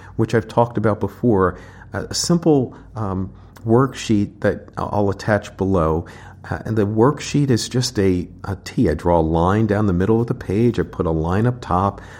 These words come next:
The left-hand side of the column, I write all the automatic thoughts that I have that are unfiltered, write them down the left side of the page. The right-hand side of the page, I take each one of those thoughts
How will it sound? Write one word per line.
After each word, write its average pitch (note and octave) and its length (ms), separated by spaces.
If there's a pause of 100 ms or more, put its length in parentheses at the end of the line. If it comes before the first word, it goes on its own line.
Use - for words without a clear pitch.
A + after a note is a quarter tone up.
(140)
The D2+ 120
left-hand A#2+ 600
side A#2 220
of A#2+ 80
the C3 80
column, G#2 440
I E2+ 60
write F2 380
all G2+ 180
the F#2+ 180 (120)
automatic A2 560
thoughts - 420
that F2 100
I F2+ 120
have E2 440 (360)
that - 160
are - 160
unfiltered, F2+ 880 (240)
write F#2+ 220
them B2 140
down G#2 260
the F2 80
left F#2+ 200
side F2+ 240
of F2+ 80
the F2 60
page. F2+ 440
The - 60
right-hand B2 440
side A2+ 160
of A2+ 60
the A2 60
page, A2+ 400 (160)
I F2 80
take - 360
each D3+ 260
one C3 140
of B2+ 100
those G#2 220
thoughts F#2 360